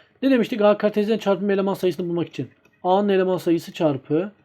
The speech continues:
B'nin eleman sayısı. İki çarpı ikiden dört tane eleman. Hay Allah, bak bilgiyi tekrarladım sadece ama elememe yaramadı.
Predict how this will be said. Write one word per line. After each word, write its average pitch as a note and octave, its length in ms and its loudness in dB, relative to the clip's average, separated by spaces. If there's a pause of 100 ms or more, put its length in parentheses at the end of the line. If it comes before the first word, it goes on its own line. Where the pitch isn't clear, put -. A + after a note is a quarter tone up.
(320)
B'nin F#3+ 320 6
eleman D#3 300 0
sayısı. B2 300 -10
İki - 220 -8
çarpı F#3+ 260 2
ikiden A3 200 -2
dört G#3 200 2
tane C3+ 180 -2
eleman. A#2+ 280 -10
Hay A#3 180 2
Allah, C#3+ 240 2
bak A3 200 -8
bilgiyi F3 300 -2
tekrarladım C#3+ 440 -2
sadece C#3 280 -2
ama A#3+ 240 -2 (200)
elememe A3+ 360 4
yaramadı. C#3 420 0